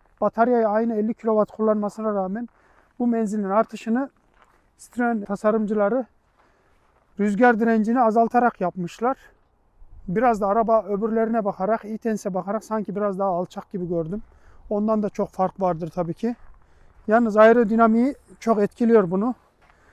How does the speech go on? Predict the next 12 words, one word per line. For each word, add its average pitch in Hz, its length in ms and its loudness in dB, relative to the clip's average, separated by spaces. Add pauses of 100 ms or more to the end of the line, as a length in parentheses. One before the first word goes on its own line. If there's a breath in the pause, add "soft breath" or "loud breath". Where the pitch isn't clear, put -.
(180 soft breath)
Mesela 214 360 4
E 226 100 2
iki 226 160 -6
yüz 214 80 -6
sekiz 226 300 -6
üç - 160 -10
yüz 233 100 -16
kırk - 220 -18
kilometre 208 440 0
gidiyordu 170 360 -2
yanlış 175 280 -4
hatırlamıyorsam. 175 680 -4